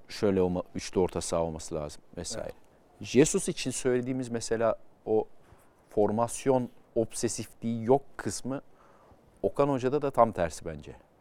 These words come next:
Speaker 1: Bozmamak için elinden geleni yapıyor.
Speaker 2: Dün ama üçüncü orta sahaya sokacak oyuncusu yoktu.
Speaker 1: Ee,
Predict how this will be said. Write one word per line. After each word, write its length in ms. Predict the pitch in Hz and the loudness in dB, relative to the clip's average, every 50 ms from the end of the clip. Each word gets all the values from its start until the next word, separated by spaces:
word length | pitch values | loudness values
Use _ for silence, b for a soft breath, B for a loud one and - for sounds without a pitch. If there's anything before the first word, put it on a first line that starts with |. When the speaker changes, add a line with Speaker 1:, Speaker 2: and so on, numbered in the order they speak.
| _ _ _ _ _ - - | _ _ _ _ _ -14 -10
Speaker 1:
Bozmamak 640 | 104 90 92 117 139 143 143 147 135 123 123 113 | -6 2 6 8 8 8 8 8 6 6 4 4
için 140 | - - 127 120 | 0 -4 -4 -4
elinden 260 | 113 113 113 117 113 | -2 -2 -2 -2 -2
geleni 320 | 110 104 98 95 92 92 | 0 -2 -2 -2 -2 -4
yapıyor. 280 | 85 80 - - 78 - - _ _ _ _ b b b b 127 117 117 | -4 -6 -8 -12 -14 -14 -16 _ _ _ _ b b b b -14 -6 -2
Speaker 2:
Dün 140 | 175 208 233 | 0 2 2
ama 220 | 226 220 226 202 | 2 4 4 4
üçüncü 340 | 165 160 - - 165 160 180 | 4 2 0 -2 0 2 4
orta 220 | 180 175 170 185 | 4 4 4 2
sahaya 220 | 165 165 175 175 165 | 2 4 4 4 4
sokacak 460 | - 175 160 165 160 175 175 - - | 4 0 -2 0 0 0 0 0 0
oyuncusu 380 | 147 139 147 151 147 - - | 0 0 0 -2 -4 -4 -4
yoktu. 260 | 160 131 - - - - - _ _ _ - | -4 -4 -4 -8 -16 -20 -20 _ _ _ -6
Speaker 1:
Ee, 60 | - | -4